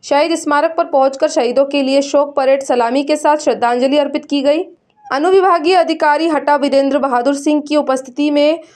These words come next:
थाना पुलिस द्वारा शहीदों को नमन कर उन्हें स्मरण कर पुष्पांजलि दी गई। शहीद दिवस पर चौरैया में आयोजित कार्यक्रम में थाना प्रभारी विक्रम सिंह दांगी सहित मडियादो पुलिस स्टाफ मौजूद रहा।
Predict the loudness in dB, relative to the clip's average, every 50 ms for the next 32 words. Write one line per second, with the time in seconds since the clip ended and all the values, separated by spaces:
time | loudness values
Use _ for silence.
0 | _ _ _ -8 -6 -4 -2 -2 -2 -2 -2 0 0 0 0 0 0 0 2 2
1 | 0 0 0 0 0 0 2 0 0 0 0 0 0 0 0 0 -2 0 0 0
2 | 0 0 2 2 2 2 0 0 0 0 0 0 0 0 0 0 -2 0 -2 -4
3 | -2 -2 -2 -2 0 0 0 0 0 0 0 0 0 0 -2 -2 -6 -10 -18 _
4 | _ _ _ _ -8 -2 0 0 0 0 0 -2 0 0 0 -2 -2 -2 -2 -2
5 | 0 0 2 2 2 2 0 0 0 0 0 0 0 0 2 0 0 0 -2 -4
6 | -4 -2 -2 0 0 0 0 0 0 2 2 0 0 0 -2 -2 -2 -2 0 0
7 | 0 2 0 0 0 -2 -4 -2 0 0 0 0 0 -2 0 0 0 0 -2 -2
8 | -2 -4 -2 0 0 0 0 -2 -4 -10 _ _ _ _ -4 -2 0 2 2 2
9 | 2 0 0 0 0 -2 0 0 0 -2 -4 -2 -2 0 0 0 -2 -8 _ _
10 | _ _ -6 -2 -2 0 2 2 0 2 0 -2 -2 -2 -6